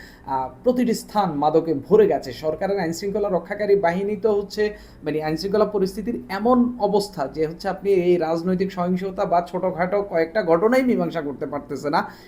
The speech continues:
সেখানে এই যে হাতে হাতে যে মাদক পৌঁছে যাচ্ছে, এটারে একেবারেই নিয়ন্ত্রণ করতে পারতেছে না। আরেকজন লিখেছেন, "এগুলো কমেন্ট পড়লে আর হাহারি রিয়াক্ট দেখলে বোঝা যায় কত লোক সন্তুষ্ট।" আসলে আমিও সরকারকে বলবো, আপনারা মাঝে মধ্যে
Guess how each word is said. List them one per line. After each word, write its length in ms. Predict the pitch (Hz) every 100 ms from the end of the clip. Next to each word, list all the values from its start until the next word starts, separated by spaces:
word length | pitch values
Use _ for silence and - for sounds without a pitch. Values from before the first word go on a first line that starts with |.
| -
সেখানে 400 | 196 196 208 196
এই 180 | 175
যে 100 | 175
হাতে 300 | 180 156 156
হাতে 240 | 165 170 190
যে 100 | 185
মাদক 360 | 147 156 180 -
পৌঁছে 260 | 202 190 196
যাচ্ছে, 320 | 151 - 151
এটারে 280 | 156 185 220
একেবারেই 640 | 226 220 233 202 208 202 - - - 185
নিয়ন্ত্রণ 400 | 196 185 156 139
করতে 240 | 135 135
পারতেছে 460 | - 135 - - 120
না। 140 | 107 - - - - - - - - _ - -
আরেকজন 280 | 208 226
লিখেছেন, 400 | 262 262 240 226
"এগুলো 240 | 196 202 226
কমেন্ট 440 | 233 208 233 220
পড়লে 360 | 240 233 226 180
আর 220 | 170 185
হাহারি 680 | 180 - 180 175 202 196 202 -
রিয়াক্ট 400 | 160 185 208 208 - - - - - - 143
দেখলে 580 | 165 180 226 233 156 135
বোঝা 220 | 151 175
যায় 200 | 190 190 - 180
কত 340 | 202 196 175
লোক 260 | 160 185 196
সন্তুষ্ট।" 540 | - 135 135 131 - 113 - - _ _ - -
আসলে 260 | 190 208
আমিও 220 | 151 180 202
সরকারকে 420 | 196 180 185 196
বলবো, 300 | 156 165 135
আপনারা 220 | - 160
মাঝে 260 | 139 143 175
মধ্যে 400 | 190 156 139